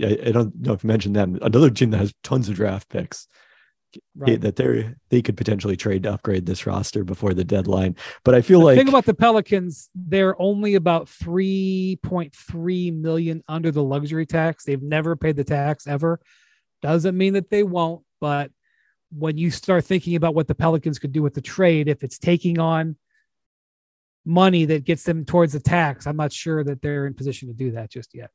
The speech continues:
Speaker 1: Yeah, they've got, got some tradable salaries that would probably be heading out in a deal like that. Jack-, Jackson Hayes, who's been out of the rotation, certainly they would, I would assume, love to move Devontae Graham since he's got guaranteed money beyond this year. And then Garrett Temple is in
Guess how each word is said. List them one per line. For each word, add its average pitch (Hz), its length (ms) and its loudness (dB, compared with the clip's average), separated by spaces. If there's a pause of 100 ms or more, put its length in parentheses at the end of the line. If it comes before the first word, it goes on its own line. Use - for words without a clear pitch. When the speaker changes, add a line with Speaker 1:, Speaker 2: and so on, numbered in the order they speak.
(420)
Speaker 1:
Yeah, 117 180 2
they've 110 140 -2
got, 170 220 2 (400)
got - 160 0
some - 120 0
tradable 123 360 4
salaries 104 460 -2
that 110 80 -4
would 104 100 -4
probably 98 680 -2 (120)
be 101 140 2
heading 101 300 0
out 95 200 -2
in 175 160 -4
a 180 40 -2
deal 107 240 -2
like 92 220 -4
that. 95 180 -2
Jack-, 98 340 -6
Jackson 101 380 -2
Hayes, 98 300 0
who's 98 180 0
been 98 160 -2
out 98 160 2
of 90 40 -2
the 92 80 0
rotation, 92 840 -2
certainly 113 260 4
they 104 140 2
would, 98 200 -6 (460)
I 101 140 0
would 101 100 0
assume, 101 300 -4
love 98 260 -2
to 101 240 2
move 104 220 -2
Devontae 101 520 -2
Graham 98 280 -2
since - 200 -6
he's 104 180 -2
got 95 200 -2
guaranteed 98 460 -2
money 98 200 0
beyond 92 300 0
this 95 180 -6
year. 98 120 -2
And 92 100 -2
then 92 100 -4
Garrett 95 300 0
Temple 98 500 -2 (260)
is 101 180 -2
in 90 320 -2